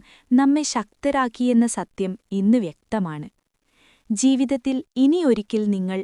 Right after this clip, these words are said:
ഒറ്റപ്പെട്ടതായി തോന്നുമ്പോൾ ഓർക്കുക, ശിവൻ അന്നാണ് ഏറ്റവും അടുത്ത് നിൽക്കുന്നത്. ശബ്ദമുള്ള ആശ്വാസം എളുപ്പമാണ്, മൗനത്തിലുള്ള കൈപിടിത്തം മാത്രമാണ് യഥാർത്ഥ ശക്തി. ശിവൻ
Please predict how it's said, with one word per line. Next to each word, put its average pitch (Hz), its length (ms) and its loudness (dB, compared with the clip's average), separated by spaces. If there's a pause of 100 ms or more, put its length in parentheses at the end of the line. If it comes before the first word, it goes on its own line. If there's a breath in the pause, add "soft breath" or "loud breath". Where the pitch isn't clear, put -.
(100)
ഒറ്റപ്പെട്ടതായി 202 880 -4
തോന്നുമ്പോൾ 160 500 -6 (240)
ഓർക്കുക, 175 400 -4 (540 soft breath)
ശിവൻ 214 380 -2 (200)
അന്നാണ് 202 580 4 (120)
ഏറ്റവും 208 560 -4
അടുത്ത് 160 380 -8
നിൽക്കുന്നത്. 151 520 -10 (640 soft breath)
ശബ്ദമുള്ള 294 720 -2
ആശ്വാസം 208 600 -4 (120)
എളുപ്പമാണ്, 170 640 -6 (460 soft breath)
മൗനത്തിലുള്ള 226 800 0
കൈപിടിത്തം 202 720 -4
മാത്രമാണ് 156 680 -4 (320 soft breath)
യഥാർത്ഥ 180 580 -4
ശക്തി. - 440 -12 (680 soft breath)
ശിവൻ 285 360 0